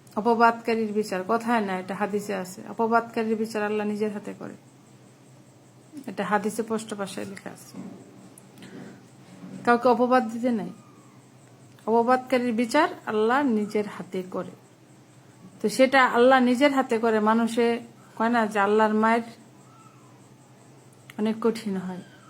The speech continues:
আমরা মানুষ যা বুঝি না, যারা ধৈর্য ধরে থাকে, তারা অবশ্যই ঠিকই ফলটা পায়, আর ধৈর্য ধরে থাকতে পারি না আমরা অনেকে।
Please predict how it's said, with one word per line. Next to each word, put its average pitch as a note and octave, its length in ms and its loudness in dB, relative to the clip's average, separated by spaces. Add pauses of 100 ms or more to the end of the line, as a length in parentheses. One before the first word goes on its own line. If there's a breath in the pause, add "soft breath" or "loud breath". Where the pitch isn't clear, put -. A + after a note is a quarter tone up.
(680 loud breath)
আমরা G3+ 320 2
মানুষ G3+ 420 -2
যা G3 120 -2
বুঝি G#3 340 2
না, F#3 200 -2 (220)
যারা F#3+ 140 -4
ধৈর্য G#3+ 360 2
ধরে A#3 200 4
থাকে, C#4 440 -2 (600 loud breath)
তারা A#3+ 280 6
অবশ্যই A#3 380 0
ঠিকই A3+ 500 -2 (1300)
ফলটা G#3 280 2
পায়, F#3+ 340 -2 (100)
আর G3+ 100 -10
ধৈর্য G#3 260 -2
ধরে G#3 180 -2
থাকতে A#3+ 380 -4
পারি G#3 220 0
না F#3+ 120 -4
আমরা F#3 200 -8
অনেকে। F3+ 360 -12